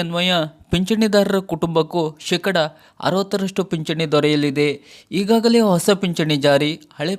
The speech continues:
ಪಿಂಚಣಿ ರದ್ದತಿ, ಏಕೀಕೃತ ಪಿಂಚಣಿ ಘೋಷಣೆ, ಹೀಗೆ ಪಿಂಚಣಿ ಸಂಬಂಧ ಹಲವು ಗೊಂದಲಗಳು ಉಂಟಾಗಿದ್ದವು. ಈಗ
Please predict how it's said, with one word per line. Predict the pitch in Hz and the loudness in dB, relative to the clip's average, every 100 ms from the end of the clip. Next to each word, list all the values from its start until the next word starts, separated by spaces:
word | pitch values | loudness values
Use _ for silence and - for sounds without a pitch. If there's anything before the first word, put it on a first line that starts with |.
| 208 | -8
ಪಿಂಚಣಿ | 196 202 202 190 | -8 -6 -4 -4
ರದ್ದತಿ, | 160 151 143 151 160 - 147 151 | -2 -2 -2 -2 -4 -6 -6 -4
ಏಕೀಕೃತ | 214 214 202 208 202 | -4 -4 -4 -4 -4
ಪಿಂಚಣಿ | 175 165 170 175 156 156 | -4 -4 -2 -2 0 0
ಘೋಷಣೆ, | 151 151 151 151 - - - | 2 2 2 0 -6 -16 -4
ಹೀಗೆ | 185 202 175 170 - _ _ - | 0 2 2 -2 -14 _ _ -4
ಪಿಂಚಣಿ | 190 226 233 226 | 0 2 2 2
ಸಂಬಂಧ | 196 180 185 175 160 147 | 0 0 2 2 2 0
ಹಲವು | 156 196 214 180 | 0 2 0 -2
ಗೊಂದಲಗಳು | 175 175 175 175 170 | 0 0 0 0 0
ಉಂಟಾಗಿದ್ದವು. | 151 139 143 147 143 147 147 139 _ | 0 2 0 2 0 0 0 -4 _
ಈಗ | 165 | -4